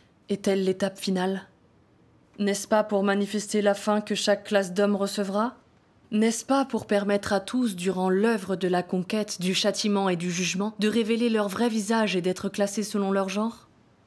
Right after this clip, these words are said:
Plutôt que la conquête de l'humanité, disons plutôt que cela démontre la fin réservée à chaque classe d'hommes.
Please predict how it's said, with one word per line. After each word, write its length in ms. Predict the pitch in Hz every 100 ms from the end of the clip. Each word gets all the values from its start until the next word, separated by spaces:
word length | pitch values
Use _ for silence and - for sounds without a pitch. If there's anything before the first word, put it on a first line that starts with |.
| _ _ _ _ _ _ _ _ _ _
Plutôt 360 | - 233 269 262
que 160 | - 208
la 100 | 202
conquête 480 | 214 202 220 196
de 80 | 202
l'humanité, 840 | 190 190 185 190 185 202 190 - - _ _ _ _ -
disons 300 | 196 220 208
plutôt 340 | 220 214 233
que 160 | 226 214
cela 300 | 214 202 196
démontre 460 | 202 202 202 208
la 100 | 190
fin 180 | 190 202
réservée 500 | 190 190 202 196 214
à 60 | 208
chaque 260 | 202 190
classe 260 | 196 185 165
d'hommes. 260 | 185 185